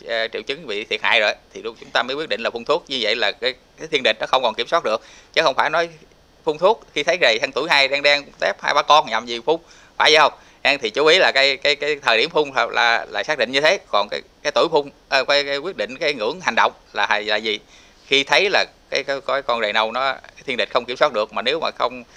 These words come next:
không, không sử dụng thuốc đặc trị để diệt nó ngay thì ảnh hưởng tới năng suất làm, à, thì mình phải sử dụng.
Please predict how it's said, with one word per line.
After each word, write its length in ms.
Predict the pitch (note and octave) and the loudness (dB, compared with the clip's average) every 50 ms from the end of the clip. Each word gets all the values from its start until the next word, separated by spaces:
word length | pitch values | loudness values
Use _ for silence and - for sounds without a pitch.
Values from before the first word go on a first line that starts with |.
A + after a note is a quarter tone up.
| - - - _ _ - | -20 -20 -20 _ _ -4
không, 320 | - B2+ B2+ A#2+ A#2+ A#2+ | -2 -2 -2 -4 -8 -6
không 200 | - - C#3+ C3+ | -2 -2 -2 0
sử 80 | - C#3+ | 0 0
dụng 180 | C3 G#2+ A2+ | 0 0 0
thuốc 200 | B2 D#3 E3 F3+ - | 0 -4 -4 -4 -4
đặc 100 | A2 - - | -4 0 2
trị 160 | G#2+ A2+ A#2+ - - | 2 2 0 -2 -6
để 180 | A2 A#2+ B2+ B2+ | -6 -6 -6 -4
diệt 160 | A2 A2 A2+ | -4 -2 0
nó 80 | C#3 D#3 | 0 2
ngay 220 | D3 B2+ A#2 A2+ - _ | 2 2 2 0 -4 _
thì 100 | - G2+ | -8 -4
ảnh 160 | G2 F#2+ A2+ A#2 | -4 -4 -4 -4
hưởng 140 | G#2+ A#2+ C#3 | -4 -4 -2
tới 140 | C#3 C#3 C3 | -2 -2 -2
năng 160 | A#2 A#2 - | -2 -4 -4
suất 120 | D3 E3 - | -6 -8 -6
làm, 300 | - F#2+ F#2 F#2+ F#2+ G2 | -8 -10 -10 -10 -10 -10
à, 100 | G2 F#2+ F2+ - | -8 -8 -8 -8
thì 180 | - G2 F#2+ F#2 | -8 -10 -8 -8
mình 120 | F#2+ F2+ - | -10 -8 -6
phải 80 | A#2 B2 | -6 -4
sử 100 | B2 B2 | -2 -2
dụng. 180 | A#2 F#2+ G2+ | -2 -2 -4